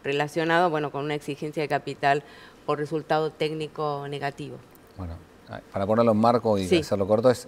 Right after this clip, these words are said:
Speaker 2: vamos a un enfoque de capitales basado en riesgo. En ese enfoque de capitales basado en riesgo es un proceso. Hoy me
Speaker 1: Ujú.
Speaker 2: hicieron la misma pregunta.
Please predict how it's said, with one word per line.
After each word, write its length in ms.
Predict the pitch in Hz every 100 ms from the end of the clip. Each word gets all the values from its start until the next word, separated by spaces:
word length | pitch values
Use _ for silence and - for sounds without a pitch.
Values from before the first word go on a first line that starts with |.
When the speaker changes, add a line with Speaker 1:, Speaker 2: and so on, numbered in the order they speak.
| -
Speaker 2:
vamos 240 | 107 117
a 40 | 107
un 60 |
enfoque 300 | 98 101 110
de 60 | 104
capitales 440 | 95 92 104 104
basado 280 | 98 - 101
en 60 | 95
riesgo. 300 | 90 80 82 - - - - - - - - 107
En 100 | 101
ese 140 | 107
enfoque 240 | 101 120
de 40 | 107
capitales 400 | 101 98 117 113
basado 280 | 101 117 113
en 40 |
riesgo 120 | 143
es 60 | 123
un 80 | 120
proceso. 480 | 123 117 98 92 -
Hoy 120 | 107
me 80 | 110
Speaker 1:
Ujú. 0 |
Speaker 2:
hicieron 280 | 98 107 101
la 60 |
misma 220 | 104 104 101
pregunta. 500 | 107 104 95 90